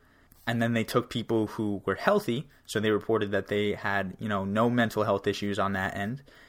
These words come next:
and they made sure that they were matched for age, gender, and body mass index. So it was the same type of person. And basically, the results demonstrated from this study that people who reported mental health issues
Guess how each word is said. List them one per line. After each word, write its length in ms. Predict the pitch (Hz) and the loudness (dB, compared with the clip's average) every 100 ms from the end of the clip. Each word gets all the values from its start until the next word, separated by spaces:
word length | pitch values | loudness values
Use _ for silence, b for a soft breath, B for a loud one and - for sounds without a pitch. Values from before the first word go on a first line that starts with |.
| B | B
and 240 | - 107 107 | -4 0 0
they 80 | 110 | 2
made 180 | 120 | 0
sure 160 | - 117 | 2 0
that 160 | 107 104 | 0 0
they 60 | |
were 120 | 101 | 0
matched 360 | 101 101 101 - | 2 0 0 -4
for 180 | - - | -4 -2
age, 440 | 127 127 127 120 - | 2 2 2 -2 -2
gender, 440 | 110 110 110 107 | 0 2 2 2
and 220 | 98 92 | 2 -2
body 320 | 104 101 107 | 2 4 4
mass 320 | 104 101 95 - | 0 0 -2 -6
index. 520 | 98 92 80 - - | -6 -4 -6 -10 -4
So 140 | 98 | -2
it 20 | |
was 100 | 101 | -2
the 120 | - 92 | -2 -6
same 340 | - 113 110 | -2 -2 -2
type 340 | - 101 98 | -2 -2 -2
of 120 | 92 - | -6 -6
person. 400 | 95 95 - - b b b b b - | -4 -4 -8 -16 b b b b b -10
And 160 | 107 | -4
basically, 540 | 110 127 135 139 135 127 | 2 2 2 2 4 2
the 140 | 101 | 0
results 420 | 101 95 107 113 | -2 2 2 2
demonstrated 640 | - 113 113 - 123 127 123 | 0 0 0 0 2 0 -2
from 160 | 104 | -4
this 100 | 101 | -4
study 320 | - 104 127 | 0 2 2
that 180 | 123 - | -2 -4
people 360 | - 123 143 123 | -4 0 2 2
who 100 | 120 | 2
reported 560 | 107 - 110 110 107 | 0 0 0 2 2
mental 440 | 98 95 113 - 107 | 0 -2 -2 -2 0
health 280 | 104 107 - | 2 2 0
issues 460 | 147 165 175 - | -4 -2 -2 -4